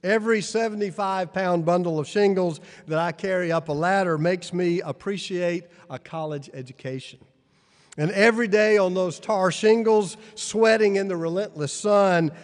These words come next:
makes me grateful for the underappreciated laborers, mostly immigrants,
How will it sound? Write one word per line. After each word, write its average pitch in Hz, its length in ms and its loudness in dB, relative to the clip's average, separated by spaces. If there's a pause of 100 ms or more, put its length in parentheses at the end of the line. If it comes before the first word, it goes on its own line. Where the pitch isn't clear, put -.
makes 180 300 0
me 185 100 0
grateful 170 720 -2
for 175 200 -2
the 160 220 -2
underappreciated 180 1200 -2
laborers, 196 800 -4 (280)
mostly 180 520 -4
immigrants, 180 760 -4